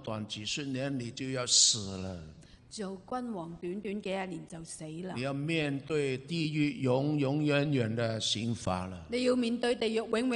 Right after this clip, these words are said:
Speaker 2: 遠遠嘅懲罰。
Speaker 1: 你有了耶穌就有永生了，為什麼不好呢？
Speaker 2: 你有耶穌有永生，點解唔好呢？
Speaker 1: 我盼望今天晚上每個人都很聰明。
Speaker 2: 我盼望今日晚上每個人都好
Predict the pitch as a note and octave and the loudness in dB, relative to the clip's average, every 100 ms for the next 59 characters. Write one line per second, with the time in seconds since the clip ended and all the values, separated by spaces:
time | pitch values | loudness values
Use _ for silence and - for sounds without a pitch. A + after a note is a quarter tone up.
0 | A#3 A#3 A3 A3 G#3+ G#3+ G#3+ A3+ F3+ F3+ | 2 2 2 0 0 -2 -4 -6 -8 -8
1 | F#3+ F3+ B2+ D#3+ F3 C#3+ C3 C#3+ C#3+ C#3+ | -8 -4 0 2 2 2 2 0 0 0
2 | C#3 D#3+ C#3+ C3+ C#3+ C3 A#2+ A#2+ G#2 F#2+ | 0 -2 -2 -2 0 0 0 0 0 -2
3 | G2+ - C3 B2 G#2+ G#2 - - D#3 D3 | 4 4 4 -2 -4 -8 -14 -4 0 2
4 | C#3 B2+ B2+ C3+ G#2+ G2 G2 G#2+ F#2 - | 4 2 2 2 2 0 -4 -10 -12 -6
5 | A#3+ C4+ A#3+ B3 G3 F#3 - C#4 C4 G#3 | 0 2 2 2 0 -2 2 2 4 0
6 | G3 F3+ G3+ C#4+ B3+ A#3 A3+ B3+ A3 A3+ | 0 -4 -6 -6 -6 -6 -4 -4 -6 -8
7 | D#3+ - F3 F#3 G#2 C3 B2+ B2 A#2 C3 | -8 -10 -10 -10 -4 -2 0 -2 -4 -4
8 | B2+ B2+ G#2 F#2+ A#2+ G2 G#2 A#2 B2 B2 | -2 -2 -2 -4 -4 -6 -4 -4 -2 -2
9 | B2 C3 A2+ G2 C3+ A#2 G2+ E2+ F#2 - | -2 -2 -2 -4 -4 -4 -4 -8 -10 -16
10 | - A3 E4 C4 A#3 G#3 G3+ C4+ C#4+ G#3+ | -6 -2 0 2 0 0 -2 -2 -2 -2
11 | F#3+ F3 G3+ - F#3 F3+ F#3 F#3 G#3 F3 | -6 -6 -6 -4 -4 -4 -2 -2 -2 -4
12 | G3 A3+ | -6 -6